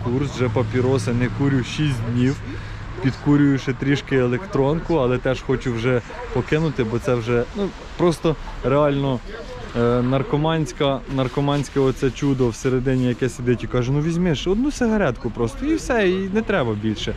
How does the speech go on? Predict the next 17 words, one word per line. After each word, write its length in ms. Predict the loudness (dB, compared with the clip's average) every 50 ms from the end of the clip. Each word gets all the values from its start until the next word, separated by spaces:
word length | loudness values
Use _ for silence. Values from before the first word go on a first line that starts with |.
| -8 -10 -8 -2 0
Мені 140 | 2 2 2
однесеньку 560 | 4 4 4 2 2 0 -4 -6 -4 -2 0
дай, 180 | 2 4 4
і 20 | 2
все 180 | 2 0 -2
буде 200 | 0 0 0 0
добре". 360 | 2 2 2 2 2 0 -2 -2 -4 -8 -8 -8 -6 -4 -2
І 60 | 0
це 160 | 2 2 2 2
просто 320 | 2 2 0 0 0 0
не 120 | 0 2
закінчується 840 | 2 2 2 2 2 2 2 2 2 4 4 4 4 4 2 2 2
роками, 600 | 2 0 0 2 2 2 2 2 2 0 0 -2 -2 -2
тому 300 | -2 0 2 2 0 0 -2 -6 -10 -10 -10 -6 -2 -2
оце 260 | 0 2 2 2 2
люди, 340 | 4 4 4 4 4 4 2 0 -2 -8 -8 -8 -6 -2
хто 140 | 0 0 0